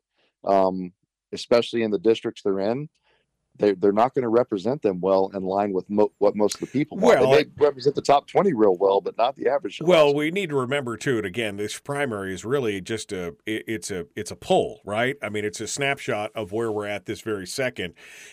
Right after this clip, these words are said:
Speaker 2: It's not set in stone. We still got until the November election, but it definitely shows us where work needs to be done, right? I mean, it definitely shows you where the work of the process needs to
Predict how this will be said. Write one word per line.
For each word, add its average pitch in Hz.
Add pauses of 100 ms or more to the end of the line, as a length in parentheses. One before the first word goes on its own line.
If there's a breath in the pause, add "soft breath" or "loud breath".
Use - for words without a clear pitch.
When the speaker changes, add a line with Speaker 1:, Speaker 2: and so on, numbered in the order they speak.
Speaker 2:
It's 110
not 143
set 117
in 92
stone. 80 (300 soft breath)
We 104
still 139
got 113
until 107
the 101
November 98
election, 98
but 107
it 104
definitely 151
shows 117
us 107
where 113 (520 soft breath)
work - (320)
needs 113
to 110
be 98
done, 92
right? 107
I 113
mean, 107
it 101
definitely 127
shows 107
you 104
where 110
the 95
work 101
of 98
the 90
process 101
needs 95
to 90